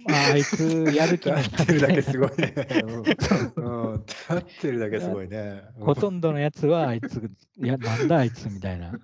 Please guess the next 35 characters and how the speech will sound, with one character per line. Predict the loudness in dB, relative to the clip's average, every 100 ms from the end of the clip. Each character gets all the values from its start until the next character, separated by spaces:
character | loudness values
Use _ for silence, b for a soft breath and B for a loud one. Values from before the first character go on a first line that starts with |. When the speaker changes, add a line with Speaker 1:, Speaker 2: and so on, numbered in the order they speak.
| -4
Speaker 1:
「あ | -4
い | 0
つ | 2
や | 2
る | 2
気 | 0
ね | 0
え | 4
な」 | 2 2
っ |
て、 | 0
Speaker 2:
あ |
ー、 |
な | 2
る | 4 4
ほ |
ど。 | 0
Speaker 1:
ま | -2
あ、 | -2
な | 2 4
る | 4
よ | 4 2
ね、 | -6
Speaker 2:
あ | -8
ー、 |
Speaker 1:
確 | -6
か | -6 -6 -8 -8
に。 | -8
Speaker 2:
そ | -6 -4 -4
れ | -4 0
は | 0 0
確 | 0 0 -2
か | -8
に | -6
ね。 | -8 -8 -8 -12